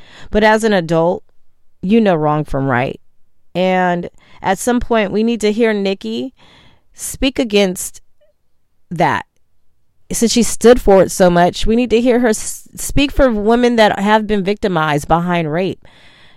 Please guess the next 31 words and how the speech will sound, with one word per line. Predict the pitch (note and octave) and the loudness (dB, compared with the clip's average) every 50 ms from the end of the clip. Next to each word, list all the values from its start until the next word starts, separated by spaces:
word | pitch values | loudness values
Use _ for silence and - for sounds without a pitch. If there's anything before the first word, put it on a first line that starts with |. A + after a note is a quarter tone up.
| - - | -16 -6
Maybe | - D#3+ G3+ B3 C#4 A#3+ | 0 2 2 2 2 2
come | - D4 C#4+ C4+ | 0 2 4 4
out | C4 B3 | 4 4
with | A3 A3 F#3+ | 4 2 2
a | F3+ | 0
song | - - F3+ F#3+ G#3 G3+ F#3+ F3+ D#3 F3+ | 0 2 4 4 4 4 4 2 0 -2
about | - C#3+ D3 C#3 C#3 C3 | -2 0 2 2 2 2
it, | C3+ B2+ - - | 0 -2 -2 -4
you | - F3 F#3 | -4 -2 0
know? | F#3 F3 F3+ F#3 F#3 F3+ E3+ D#3+ F3 | 2 2 2 4 4 2 2 0 0
Who | - C4+ C4+ | 0 0 0
knows? | A#3+ G#3 G3 F3 D#3 D3 D3+ D3+ - | 0 0 0 0 0 -2 -4 -6 -6
Express | - G3 - - - B3 C4 E4 D#4 - - | -10 -8 -8 -4 2 4 4 4 2 0 0
yourself. | C4+ C#4 - - C4 G#3+ E3+ E3 | -2 -2 0 0 2 2 2 2
Maybe | G3 A3+ C#4 E4 D#4+ | 2 0 0 0 0
there's | E4 D#4 - | -2 -2 -2
some | C#4 B3+ | -2 -4
truth | A#3 - D4 C#4 B3 | -2 -2 -2 -2 0
that | - G#3+ A3 - | 0 -2 -2 0
you | B3+ A#3+ | -2 0
need | A#3 A3+ G#3+ | 0 0 0
to | G3 G3 | -2 -4
share | - - A#3 A3 G#3+ F#3+ | -2 0 0 2 2 2
so | F3+ - F#3 | 0 0 -4
people | F3+ - A#3 - A3 A3+ | -4 -4 -4 -2 0 0
have | A#3 G#3+ G3+ F#3 | 2 2 0 0
an | F3+ - | 0 -2
understanding, | F#3+ F#3+ F3+ F#3 - - G#3+ G#3 G3+ F#3+ F#3+ | -2 -2 -4 -6 -6 -6 -6 -6 -6 -8 -8
'cause | - A#3 G3+ | -8 -8 -8
in | G3+ G#3 G#3 | -6 -6 -4
reality, | G#3 G3+ G3+ G#3 B3+ D4 E4 D4+ B3 B3 A#3+ B3 | -4 -2 0 2 2 2 2 0 0 -2 -2 -4